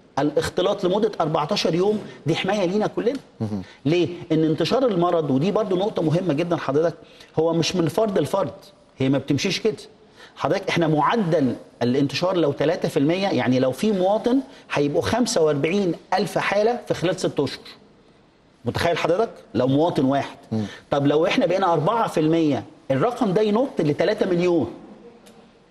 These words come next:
Speaker 2: طب إحنا هنط-، طب بص يا فندم، معلش، عشان إيه، إحنا يعني محتاجين توضيح أكتر. إحنا هنروح لموجز الأنباء ونقعد
Speaker 1: تمام.
Speaker 2: نتكلم على الجزئية دي، بس مش هتكون بداية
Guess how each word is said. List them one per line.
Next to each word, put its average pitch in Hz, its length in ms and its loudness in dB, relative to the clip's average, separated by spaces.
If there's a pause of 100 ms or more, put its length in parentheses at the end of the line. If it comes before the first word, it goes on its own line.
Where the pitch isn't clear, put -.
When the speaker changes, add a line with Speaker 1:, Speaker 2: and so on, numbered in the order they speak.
(520)
Speaker 2:
طب 131 100 -2
إحنا 123 280 0
هنط-، - 140 -8 (320)
طب 101 140 -2
بص 120 140 -2
يا 117 40 -4
فندم، 131 220 0
معلش، 104 340 -2
عشان 110 180 -4
إيه، 123 220 0
إحنا 113 260 -2 (100)
يعني 110 180 0
محتاجين 123 340 -2
توضيح 120 400 -2
أكتر. - 360 -8 (360)
إحنا 135 240 2
هنروح 127 280 0
لموجز 131 280 2
الأنباء 107 360 -4
ونقعد 127 420 2
Speaker 1:
تمام. 131 180 -2
Speaker 2:
نتكلم 196 440 0
على 170 120 2
الجزئية 156 380 0
دي، 175 140 2
بس 165 200 -2
مش 139 140 0
هتكون 170 240 0
بداية 151 220 2